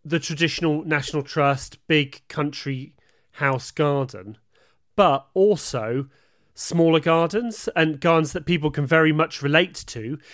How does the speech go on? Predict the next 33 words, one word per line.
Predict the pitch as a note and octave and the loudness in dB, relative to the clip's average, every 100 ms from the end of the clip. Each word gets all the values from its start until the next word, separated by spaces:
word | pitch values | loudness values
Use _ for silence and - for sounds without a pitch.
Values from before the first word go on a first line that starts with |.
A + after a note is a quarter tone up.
| - | -8
especially | C#3+ - G3+ G3 E3 D#3 - | -2 0 0 0 -2 -2 -6
the | C3+ D3 | -2 4
urban | D3+ F#3+ G3 C3 | 6 6 4 -2
gardens. | A2+ A#2+ A#2 A#2+ | -2 -2 -2 -2
I | |
know | C#3 D3 C#3+ C3 | 0 2 2 0
there's | C3+ B2 | -2 -2
a, | C3 B2 A#2+ | -2 -2 -2
a | A#2+ - | -6 -12
thriving | - D3 F3 D#3 B2 B2+ A#2 A2 _ _ _ _ | -8 -4 0 -2 -2 -4 -6 -10 _ _ _ _
network | C#3+ D#3 C#3+ B2+ C#3 | -2 -2 -2 -4 -4
of | |
gardens | C3 C3 B2+ A#2+ | -2 0 0 -4
in | B2+ | -6
places | B2+ C3+ A2+ A2 | -4 -4 -6 -8
like | B2 - _ - | -8 -8 _ -10
London, | D3 C#3+ C#3 C#3 D#3 D3 | -2 0 0 0 0 0
but | C#3+ | 2
also, | D3+ C#3 D3+ C3+ A#2+ - _ _ _ - | 2 4 2 2 0 -4 _ _ _ -8
uh, | B2+ B2+ | -4 -4
in | D3 C#3 | -2 -4
villages | C3 E3 E3 C3+ C3 | 0 2 2 0 -6
and | C3+ | -6
towns | - D#3 C#3 C3+ | 0 2 2 0
all | - F#3 F3 | -4 0 2
up | F3 | 2
the | D3+ | -2
country. | - B2+ A#2+ - C3+ B2 A#2 _ _ _ - | -6 -6 -6 -10 -6 -6 -6 _ _ _ -2
They're | C3+ C3+ C#3 | 2 4 4
opening | D3 C3+ C#3+ C3 | 2 2 0 0
gardens | C#3+ C3+ C3+ C3+ B2+ A#2+ | 2 2 2 0 -4 -4
as, | D3 D3 G#2+ - - | -4 -4 -4 -8 -4
uh, | B2+ B2 A#2 A2+ | -2 -2 -4 -6